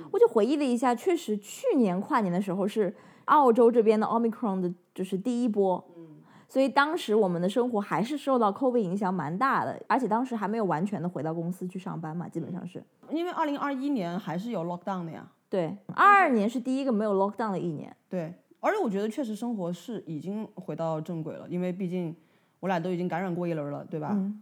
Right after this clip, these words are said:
Speaker 2: 然后澳洲基本上就covid已经不是一个什么事情了。
Speaker 1: 我觉得所谓回到正轨，可能是在大概就是当几大主要城市都宣布说你在公共交通工具上都可以不戴口罩的时候开始，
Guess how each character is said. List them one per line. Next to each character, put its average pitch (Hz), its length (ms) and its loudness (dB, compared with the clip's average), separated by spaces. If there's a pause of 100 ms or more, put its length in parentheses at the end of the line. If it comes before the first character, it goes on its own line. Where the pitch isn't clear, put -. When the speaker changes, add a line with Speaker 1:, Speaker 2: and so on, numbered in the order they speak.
Speaker 2:
然 165 160 -10
后 160 400 -6 (920)
澳 320 180 0
洲 294 140 -2
基 285 120 -6
本 247 160 -2
上 185 300 -2
就 196 140 -4
covid 302 240 -2
已 202 80 -2
经 190 120 0 (220)
不 160 100 -8
是 247 140 -8
一 180 80 -2
个 156 500 -6 (360)
什 - 120 -12
么 - 80 -8
事 180 200 -10
情 - 160 -14
了。 - 60 -20 (440)
Speaker 1:
我 233 100 4
觉 247 160 2
得 415 60 4
所 220 200 2
谓 226 60 6
回 247 180 0
到 247 100 2
正 285 180 -2
轨， 180 160 2
可 208 220 0
能 185 180 0
是 294 140 -4
在 285 100 0
大 277 140 0
概 269 320 0 (220)
就 233 120 0
是 226 140 -4
当 254 360 0 (320)
几 - 140 -8
大 254 160 6
主 208 120 0
要 208 120 2
城 208 260 -4
市 269 160 -4
都 240 160 2
宣 285 280 -2
布 262 120 0
说 247 400 0 (440)
你 190 100 -2
在 214 380 4
公 320 360 -6
共 277 280 -2
交 294 200 2
通 320 440 -8
工 247 200 0
具 240 140 0
上 208 160 0
都 220 140 0
可 226 100 -2
以 190 60 2
不 175 100 -6
戴 202 100 2
口 190 220 -4
罩 180 180 2
的 165 80 0
时 175 160 -4
候 165 160 -2
开 165 220 -4
始， 170 260 -6